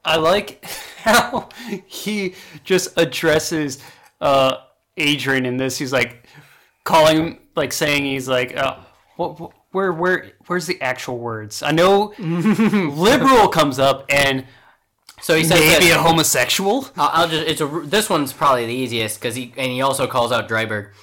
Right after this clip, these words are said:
Speaker 2: "Meeting with Veidt left bad taste in mouth. He is pampered and decadent, betraying even his own shallow liberal affections,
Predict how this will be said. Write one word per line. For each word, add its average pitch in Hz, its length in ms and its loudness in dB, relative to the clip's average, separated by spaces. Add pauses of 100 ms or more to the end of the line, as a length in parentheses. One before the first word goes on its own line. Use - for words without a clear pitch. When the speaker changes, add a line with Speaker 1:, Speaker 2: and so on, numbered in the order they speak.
(880)
Speaker 2:
"Meeting 185 360 -2
with 135 200 -4
Veidt 143 280 -2
left 120 240 -8
bad 123 240 -6
taste 120 300 -8
in 110 100 -10
mouth. 98 260 -8
He 120 120 -10
is 117 100 -8
pampered 131 420 -8
and 110 140 -10
decadent, 107 560 -10
betraying 113 480 -8
even 110 240 -10
his 104 140 -10
own 107 160 -8
shallow 113 480 -6
liberal 107 500 -10
affections, 95 520 -16